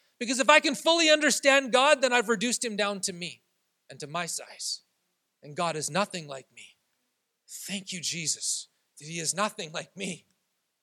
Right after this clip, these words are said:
My job is to be obedient to what Jesus is asking me to do, to be faithful and to build the wall in front of me, because obedience unlocks the next steps of your destiny,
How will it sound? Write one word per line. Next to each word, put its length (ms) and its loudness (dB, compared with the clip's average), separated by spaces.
My 220 2
job 260 6
is 140 -4
to 140 -2
be 160 0
obedient 540 -2
to 80 -8
what 180 -6
Jesus 420 -6
is 180 -6
asking 360 -2
me 140 -8
to 120 -14
do, 260 -8
to 80 -4
be 120 -2
faithful 640 0
and 100 2
to 80 -8
build 320 0
the 80 0
wall 360 4
in 80 -2
front 280 0
of 80 -2
me, 260 -10
because 260 -6
obedience 720 0
unlocks 460 2
the 140 -6
next 440 -4
steps 400 -4
of 100 -12
your 140 -4
destiny, 720 -4